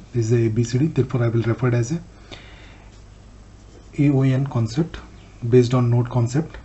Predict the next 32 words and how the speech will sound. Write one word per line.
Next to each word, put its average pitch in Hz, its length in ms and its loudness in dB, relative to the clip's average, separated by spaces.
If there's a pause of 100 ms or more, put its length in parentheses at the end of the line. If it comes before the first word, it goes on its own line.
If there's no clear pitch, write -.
(720)
I - 40 -6
will 117 100 4
going 117 200 2
to 120 80 -2
solve 113 240 -2
the 113 80 0
problem. 117 420 -4 (1080)
Normal, 123 400 2 (560)
crush 120 240 -2
time, 127 260 0
normal, 117 380 0 (440)
crush 123 200 -2
time, 117 280 -2 (680)
crush 135 200 2
cost - 280 -2
they 123 80 2
have 110 140 0
given 104 220 -6
it. 101 60 -10 (600)
Now 127 80 2
we 123 120 2
are 120 80 2
going 127 220 2
to 135 80 0
find 120 240 0
out 120 160 0
the 165 160 0 (180)
crush - 260 -2
limit 120 260 2
here. 156 120 -2 (1600)
Crush - 300 -2
limit. 143 300 2